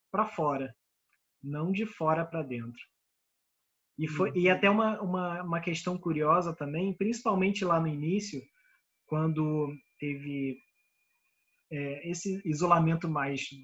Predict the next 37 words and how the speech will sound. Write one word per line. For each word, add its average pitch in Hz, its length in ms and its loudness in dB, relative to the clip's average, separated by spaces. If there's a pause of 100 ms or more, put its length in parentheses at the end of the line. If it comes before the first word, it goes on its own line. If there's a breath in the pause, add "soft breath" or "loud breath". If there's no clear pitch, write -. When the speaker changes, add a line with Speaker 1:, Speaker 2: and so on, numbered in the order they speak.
(1120)
Speaker 1:
fechado, 170 540 4
digamos 143 400 -4
assim, 190 360 -2
né? 151 200 -2 (100)
Tava, 143 240 -2
a - 480 -10
gente 175 160 2
não 185 100 4
sabia 175 420 4
como 180 240 2
lidar 156 440 4
com 156 120 -4
as 147 160 -6
coisas 156 500 2
ainda, 156 680 0 (680)
é, 165 600 4 (520)
e 185 60 0
se 202 160 0
sentiu 202 340 6
mais 202 340 6
preso, 185 460 8
com 185 120 -2
mais 185 320 4
medo 170 440 4
dentro 170 320 -2
de 156 120 -4
casa 170 380 2
também. 170 340 0
Não 185 260 8
que 277 80 4
agora 185 320 8
dê 165 120 4
pra 175 120 0
sair, 165 400 4
é 156 60 2
claro, 160 380 2
mas 151 240 -4